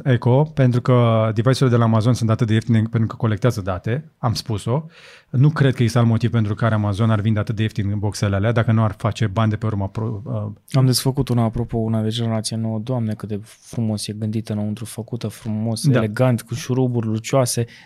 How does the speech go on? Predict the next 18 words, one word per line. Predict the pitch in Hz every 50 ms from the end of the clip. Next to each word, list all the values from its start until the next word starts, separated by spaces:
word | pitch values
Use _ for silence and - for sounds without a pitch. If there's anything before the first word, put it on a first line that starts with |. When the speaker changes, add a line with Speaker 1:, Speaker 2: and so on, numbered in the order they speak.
| _
Speaker 2:
E | - 135
perfectă | 127 - 143 - - - - 165 160 - -
din | 110 110 117 107
punct | 117 120 117
de | 110
vedere | 110 110 117 110
design. | 107 101 110 107 107 113 104 101 92 87 - _ - - - - - - - - - - - -
Speaker 1:
Această | - 151 151 - 196 - 202
Speaker 2:
Și | 190
fo- | 196
Speaker 1:
nouă | 196 180
tehnologie, | 156 180 156 160 156 151 143 117 117 139
așadar, | 135 123 - 120 110 110 151 165
va | 151 156 143
crea | - 139 123 139 147 156 156 156
custom | - 151 170 175 156 - - - 147 147 151 165 170 170 170 170 - - _ _ _ _ _
audio | _ - 143 151 175 175 170 147 147 131
noise | 120 120 117 113 117 131 147 156 156